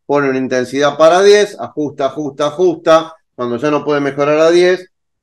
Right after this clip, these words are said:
pasa a ser de a ocho. Y cuando ya no puede ajustar de a ocho,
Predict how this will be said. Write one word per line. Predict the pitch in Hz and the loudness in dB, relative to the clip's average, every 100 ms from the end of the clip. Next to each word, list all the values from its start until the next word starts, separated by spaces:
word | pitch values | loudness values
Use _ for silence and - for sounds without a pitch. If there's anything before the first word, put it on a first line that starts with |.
| _ | _
pasa | 139 135 - 139 120 | -2 -2 -2 0 0
a | 120 | -2
ser | 120 110 | -4 -4
de | 101 92 | -2 -2
a | 80 | -4
ocho. | 76 71 - 73 - | -8 -12 -16 -20 -12
Y | 131 | -10
cuando | 156 156 165 | -4 -2 -2
ya | 170 226 | -2 0
no | 196 151 | -2 -2
puede | 202 202 131 104 | 0 2 2 0
ajustar | - 92 - 120 117 | -6 -12 -6 -2 -2
de | 117 135 | -2 -2
a | 139 | -2
ocho, | 98 82 - 120 156 | -4 -8 -8 -8 -8